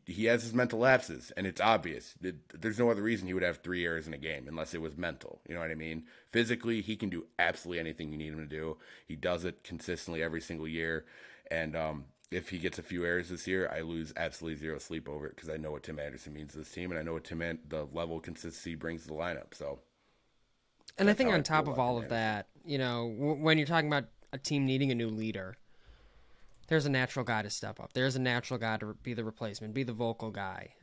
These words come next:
Speaker 2: Uh, maybe that he hasn't been over the past few years. Maybe that he's taken a back seat for over the past couple of years. I, I think when you're looking for a new guy here, here's the guy you want, to your point, Duke.
Speaker 1: No, I really like that.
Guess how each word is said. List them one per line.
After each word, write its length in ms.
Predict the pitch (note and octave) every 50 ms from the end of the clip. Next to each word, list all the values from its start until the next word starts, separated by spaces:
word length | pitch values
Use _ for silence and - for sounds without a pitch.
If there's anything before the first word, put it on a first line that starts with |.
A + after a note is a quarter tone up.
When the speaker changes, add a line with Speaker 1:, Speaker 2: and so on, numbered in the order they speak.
| - -
Speaker 2:
Uh, 160 | G#2+ G#2+ G#2
maybe 240 | A2 A2+ A#2+ B2 A#2+
that 160 | B2+ C3 C3
he 80 | C3+
hasn't 300 | C3 C3+ C3+ C3+ C#3+ C3+
been 160 | A#2+ C3 C#3 C#3
over 100 | B2 A2
the 60 | G#2+
past 260 | - G#2+ F#2+ F#2 -
few 100 | - F2
years. 280 | D#2+ D#2 D#2+ D2+ D2 - -
Maybe 140 | A#2+ A#2+ A2
that 100 | B2 A2+
he's 100 | A2+ -
taken 180 | - B2+ A#2+ A#2+
a 40 | A#2
back 220 | A#2+ A2+ A2 -
seat 240 | - - A2+ G#2+ -
for 320 | - - - - - - -
over 120 | G2+ G#2 A2
the 40 | G#2
past 260 | - G2+ F#2+ - -
couple 140 | - - F#2
of 20 | D2+
years. 140 | D#2 F#2
I, 140 | G2 G#2 A#2+ A2 F2+ A2+
I 40 | A#2
think 300 | A2+ - B2 A#2 A2+ A2+
when 100 | A#2+ A2+
you're 140 | A#2 A#2+ B2+
looking 200 | C3 C3 - C3+
for 140 | C3 - D3
a 40 | C#3
new 180 | C#3+ D#3 D3+
guy 180 | C#3+ D#3+ D#3 D#3
here, 240 | D3 C#3+ C3+ C3+ C3+
here's 320 | B2+ C3+ C3+ C#3 C#3 B2+
the 60 | C3
guy 160 | A2 A#2+ A2+
you 180 | A2 G#2+ G#2 G2+
want, 220 | G2+ G2+ - - - - - _ _ - -
to 120 | - A#2+
your 120 | A2 G2+ G2
point, 260 | - - - - -
Duke. 260 | - C#2+ - - - _ _ _ _ _ _ _ _ _ _ _ _ _ _ _ _ -
Speaker 1:
No, 120 | A2 G#2+ F#2
I 100 | E2+ F#2+
really 220 | F#2+ F#2+ F#2 F2+
like 200 | F2+ F#2+ F#2 -
that. 160 | E2+ D#2 -